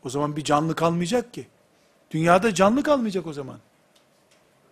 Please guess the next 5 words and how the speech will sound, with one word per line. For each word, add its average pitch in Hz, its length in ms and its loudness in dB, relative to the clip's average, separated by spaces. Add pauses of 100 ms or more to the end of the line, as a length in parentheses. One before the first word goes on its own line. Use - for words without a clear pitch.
(580)
مَا 226 200 6
تَرَكَ 254 260 2
عَلَيْهَا 233 580 2
مِنْ 214 200 -2
دَابَّةٍ. 202 440 -2